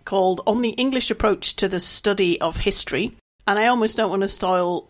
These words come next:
what the English approach to the study of history is, but it's basically a novella. It's a novella all about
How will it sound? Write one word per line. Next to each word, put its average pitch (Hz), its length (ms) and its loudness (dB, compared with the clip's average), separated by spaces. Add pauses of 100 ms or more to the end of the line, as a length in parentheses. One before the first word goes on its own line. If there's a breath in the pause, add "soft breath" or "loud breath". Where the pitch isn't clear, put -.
(100)
what - 360 2
the 185 100 4
English 170 300 0
approach - 420 -2
to 175 80 0
the 151 120 -2
study 165 400 0
of 147 120 -4
history 160 640 -2
is, 160 440 4 (420 loud breath)
but 185 180 2
it's - 160 -2
basically 185 840 0 (160)
a 185 140 4
novella. 165 580 0 (420)
It's - 120 -4
a 277 40 2
novella 254 300 4
all 214 140 2
about 165 260 0